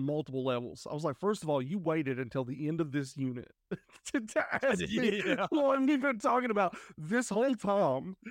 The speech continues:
Speaker 1: right? But
Speaker 2: Yeah.
Speaker 1: also, like, now I'm like, "Oh, I can't." So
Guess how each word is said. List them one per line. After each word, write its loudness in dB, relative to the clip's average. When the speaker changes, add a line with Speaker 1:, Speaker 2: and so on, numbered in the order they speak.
Speaker 1:
right? 4
But 2
Speaker 2:
Yeah. 6
Speaker 1:
also, 4
like, 0
now 2
I'm 2
like, 0
"Oh, -8
I -18
can't." -2
So 2